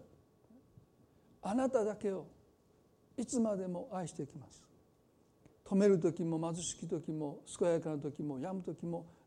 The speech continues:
あなただけを愛していきます」と神様が私たちの名を命の書に書いてくださった。「あなたは私のもの」って言ってくださる。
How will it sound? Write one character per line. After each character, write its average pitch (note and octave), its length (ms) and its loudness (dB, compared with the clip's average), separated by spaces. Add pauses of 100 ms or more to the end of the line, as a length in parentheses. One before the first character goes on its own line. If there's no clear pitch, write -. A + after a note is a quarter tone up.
あ E3 80 -4
な G#3 140 -2
た A3 120 2
だ G#3+ 140 -2
け B3 100 -2
を A#3 80 4
愛 G#3+ 100 0
し - 40 -10
て G#3+ 80 -2
い E3+ 40 -4
き G3 60 -2
ま F#3 120 -2
す」 - 80 -12
と F3+ 60 0
神 G3 180 0
様 F3 200 0
が E3+ 160 2 (180)
私 F3+ 300 -2
た E3 80 -2
ち - 80 -8
の E3+ 60 0
名 E3 160 0
を D#3 160 -2 (800)
命 G#3+ 360 6
の E3+ 100 2
書 F3+ 160 -2
に D3+ 120 -2
書 E3 100 -8
い C#3 40 -8
て C3+ 80 -12
く - 60 -12
だ - 60 -20
さ - 80 -20
っ - 20 -20 (2500)
た。 A#3 60 8
「あ - 20 12
な B3 180 12
た B3+ 80 8
は A3+ 60 10
私 A3 260 4
の A3+ 80 8
も B3+ 140 12
の」 C4 100 12
っ - 20 6
て - 100 -8
言 - 80 -6
っ - 40 -8
て - 100 -16
く - 20 -14
だ - 40 -20
さ - 60 -20
る。 - 40 -20